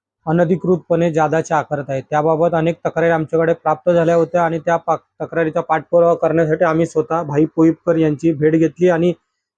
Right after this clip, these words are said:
आम्ही त्यांचे स्टिंग केलेले आहे आणि त्या व्हिडिओमध्ये ते स्वतः सांगत आहेत की "मी अधिकृत,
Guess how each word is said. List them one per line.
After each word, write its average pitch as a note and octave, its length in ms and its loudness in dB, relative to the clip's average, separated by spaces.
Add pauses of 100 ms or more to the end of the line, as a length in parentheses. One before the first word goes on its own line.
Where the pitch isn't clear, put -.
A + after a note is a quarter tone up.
आम्ही D#3+ 220 0
त्यांचे F3 360 2
स्टिंग G3+ 320 0
केलेले E3+ 280 2
आहे E3 240 2 (600)
आणि E3 180 0
त्या F3+ 160 2
व्हिडिओमध्ये F#3 580 4
ते G3+ 360 4 (320)
स्वतः G3 320 0
सांगत F#3 380 0
आहेत F3 200 2
की F3+ 220 0
"मी F#3 100 2
अधिकृत, F3+ 580 2